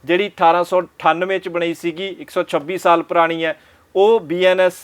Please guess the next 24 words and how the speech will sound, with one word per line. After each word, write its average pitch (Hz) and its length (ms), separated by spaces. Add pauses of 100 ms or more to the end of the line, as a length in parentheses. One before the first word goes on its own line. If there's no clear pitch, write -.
(140)
ਦੋ 170 180
ਹਜ਼ਾਰ 170 220
ਤੇਈ 180 240
'ਚ 180 100
ਬਦਲੀ 170 340
ਗਈ 180 180
ਹੈ। 180 200 (360)
ਇੰਡੀਅਨ 202 400
ਐਵੀਡੈਂਸ 185 600
ਐਕਟ, 170 400
ਆਈ 175 260
ਈ 202 200
ਏ 190 220
ਐਕਟ 170 260
ਸੀਗਾ 180 300
ਜਿਹੜਾ 180 200
ਅਠਾਰਾਂ 165 360
ਸੌ 185 160
ਬਹੱਤਰ 175 400
'ਚ 175 120
ਬਣਿਆ 165 300
ਸੀ, 170 220 (360)
ਉਹਨੂੰ 208 360
ਬੀ 202 360